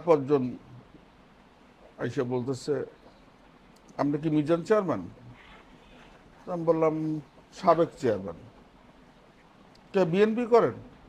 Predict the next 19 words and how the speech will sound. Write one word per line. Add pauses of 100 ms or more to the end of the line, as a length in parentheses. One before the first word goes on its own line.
(560)
তা
আমি
বলছি,
"হ্যাঁ,
করি।" (1900)
বলছে,
"আমরা
পল্টন
থানা
থেকে
আসছি,
আপনি
কি (220)
স্বেচ্ছায়
গাড়ি
ধরবেন
না
হ্যান্ডকাপ
লাগাও?"